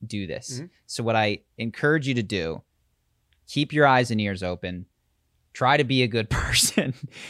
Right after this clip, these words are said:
Speaker 1: uh, and yeah, it just, just something on intuition at the end, which is a recognition that I can't possibly give you a playbook
Speaker 2: Mm-hmm.
Speaker 1: for all of this. I can give you principles and pointers and tell you how things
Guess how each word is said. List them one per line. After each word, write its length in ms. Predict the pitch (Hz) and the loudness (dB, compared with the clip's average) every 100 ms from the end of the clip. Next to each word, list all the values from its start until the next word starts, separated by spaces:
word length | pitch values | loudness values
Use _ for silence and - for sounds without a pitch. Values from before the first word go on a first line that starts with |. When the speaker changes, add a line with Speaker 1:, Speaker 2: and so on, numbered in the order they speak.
| - - | -20 -6
Speaker 1:
uh, 360 | 117 113 107 - _ _ - | 2 2 2 -2 _ _ -4
and 520 | 117 113 110 101 - _ _ _ _ _ _ _ _ _ _ _ - | -2 0 -2 -4 -10 _ _ _ _ _ _ _ _ _ _ _ -10
yeah, 200 | 131 131 | -4 -2
it 100 | 127 120 | -2 -2
just, 220 | 143 - | -2 -2
just 280 | 165 - - | -4 -4 -4
something 540 | - 165 175 156 135 | 2 2 2 -2 -2
on 260 | 127 113 113 | 0 -2 -2
intuition 600 | 113 107 113 107 - 101 | -4 -6 -4 -6 -4 -8
at 100 | - | -6
the 80 | |
end, 140 | 87 95 | -8 -8
which 120 | 104 | -8
is 120 | 107 | -8
a 60 | 104 | -4
recognition 640 | 104 123 127 107 104 - | 0 0 -2 -6 -6 -6
that 160 | 98 95 | -8 -8
I 340 | - 110 117 117 | -4 -2 -4 -6
can't 400 | _ 113 110 95 - | _ -8 -8 -10 -12
possibly 580 | - 98 95 101 101 95 | -6 -4 -4 -10 -12 -12
give 340 | 90 98 90 | -10 -10 -8
you 240 | 92 90 - | -10 -12 -12
a 100 | 92 | -14
playbook 580 | - - 82 - - _ | -12 -10 -10 -8 -14 _
Speaker 2:
Mm-hmm. 180 | - 131 175 _ | -6 -6 -6 _
Speaker 1:
for 520 | - 110 92 85 113 _ _ - | -12 -8 -6 -8 -10 _ _ -6
all 200 | 101 90 | -4 -4
of 80 | 82 | -8
this. 220 | 71 - 90 | -10 -10 -10
I 80 | |
can 200 | 95 101 | -8 -8
give 160 | 95 90 | -8 -8
you 180 | 92 90 | -10 -12
principles 680 | - - 107 - 107 101 98 | -12 -10 -8 -8 -8 -6 -6
and 160 | 92 | -10
pointers 540 | - 104 98 95 92 92 | -8 -8 -6 -6 -8 -10
and 180 | 92 | -12
tell 260 | - 104 101 | -8 -8 -6
you 160 | 104 98 | -6 -6
how 200 | 101 95 | -6 -6
things 540 | - 95 92 95 - | -8 -10 -10 -12 -16